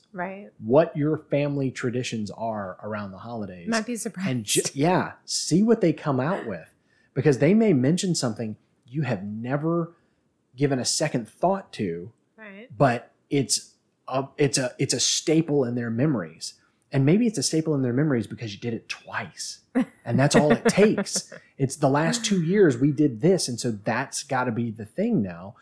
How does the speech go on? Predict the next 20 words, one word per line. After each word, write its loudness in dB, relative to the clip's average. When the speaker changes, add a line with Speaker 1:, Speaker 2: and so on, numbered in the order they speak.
Speaker 2:
And 4
again, 4
you 4
don't 0
have -2
to, -14
you -6
don't -8
have -10
to, -2
you 0
know, 2
be 2
married 4
to 0
that 2
one -2
thing, -4
but, 0
um, -4